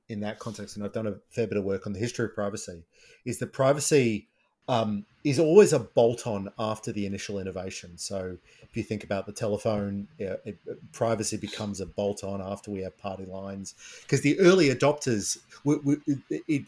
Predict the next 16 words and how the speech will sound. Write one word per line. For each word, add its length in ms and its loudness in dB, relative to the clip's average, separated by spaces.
it's, 360 -2
it's 140 -4
hard 280 6
to 80 6
build 380 4
in 120 2
those 200 0
privacy 420 -4
technologies 720 -10
on, 240 -10
on 80 -8
the 60 -10
face 260 -2
of 80 -8
it. 120 -10
But, 240 2